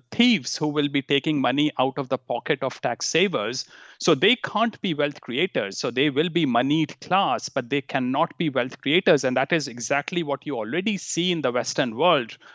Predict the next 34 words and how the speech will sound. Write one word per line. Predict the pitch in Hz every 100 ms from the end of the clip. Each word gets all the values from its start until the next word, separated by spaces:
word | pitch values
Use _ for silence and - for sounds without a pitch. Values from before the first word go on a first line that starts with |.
| - - - -
uh, | 139 135 135
with | 156 -
this, | 175 165 - _ _ _ _ -
many | 135 151 185
of | 160 135
the | 131 -
I | 139
T | 156 175
companies | - 151 147 151 151 151
and | 135
the | 120 117 -
companies | 135 143 - 165 156
connected | - 127 135 - 160 143
with | 147
the | 139
government. | 127 123 135 135 135 147 - _ - - -
Uh, | 139 147 147 -
and, | 156 156 170 - -
uh, | 147 143
so, | 139 - 185
yes, | 175 202 226 -
uh, | 151 143
if | 151 143 -
you | 180
have | - 160 156
a | 139
global | - 131 160 151 170 170 165 -
suffrage, | - - 151 143 - 180 139 120 - -
uh, | 131 123 123 123
you | 120 113 131
will | 156 135 143 165
see | 165 - 135 147
a | 131
complete | - 123 117 _ - 151 190 185